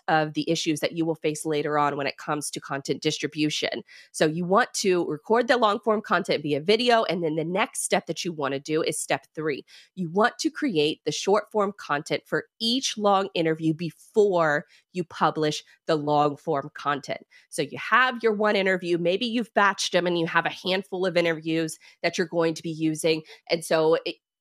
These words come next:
having those five or so interviews, maybe even a dozen if you're lucky, then you have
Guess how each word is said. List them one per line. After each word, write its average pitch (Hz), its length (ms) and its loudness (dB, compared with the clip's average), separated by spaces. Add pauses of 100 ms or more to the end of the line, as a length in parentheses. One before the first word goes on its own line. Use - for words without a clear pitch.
(120)
having 214 400 0
those 190 220 0
five 185 440 2
or 185 80 0
so 175 320 0
interviews, 151 520 -2
maybe 160 240 0
even 233 160 0
a 254 80 2
dozen 156 400 -2
if 151 160 -6
you're 165 100 -4
lucky, 143 460 -4 (240)
then 160 100 2
you 170 80 -2
have 208 240 2